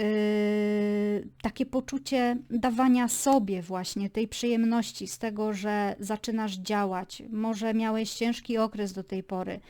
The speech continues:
Mm, pamiętaj, że, y, Pluton powoli wraca do twojego znaku, ale już on zostanie tam tylko na chwilę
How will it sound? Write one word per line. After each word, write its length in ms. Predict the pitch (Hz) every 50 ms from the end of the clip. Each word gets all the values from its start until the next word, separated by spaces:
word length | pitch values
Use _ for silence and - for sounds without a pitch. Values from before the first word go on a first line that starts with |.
| - - - - - - - - - _ _ -
Mm, 840 | 208 208 208 214 214 214 208 208 208 208 208 208 208 208 220 233 - _ _ - - _ _ _
pamiętaj, 540 | - 233 233 240 254 254 254 262 247 240 226
że, 360 | 202 202 226 220 220 220 214 - _ _ - 220
y, 80 | 214
Pluton 600 | 202 - - 240 254 285 294 294 226 214 208 196
powoli 500 | 196 - 214 202 196 214 208 208 208 202
wraca 400 | 185 208 220 240 247 - 226 208
do 100 | 190 190
twojego 480 | - - - 202 202 202 190 185 196 190
znaku, 600 | 185 196 202 196 185 - - 202 190 202 233 - - - - - - - - - - _ -
ale 680 | 214 214 220 220 214 220 214 214 214 214 214 214 - - _ -
już 440 | - - - - 220 254 247 - -
on 220 | - 240 254 247 233
zostanie 520 | 220 247 - - - 254 247 233 233 226
tam 240 | - 233 233 233 233
tylko 420 | - - 311 285 277 277 - 269
na 140 | 247 233 226
chwilę 540 | - - - - 220 196 185 185 185 185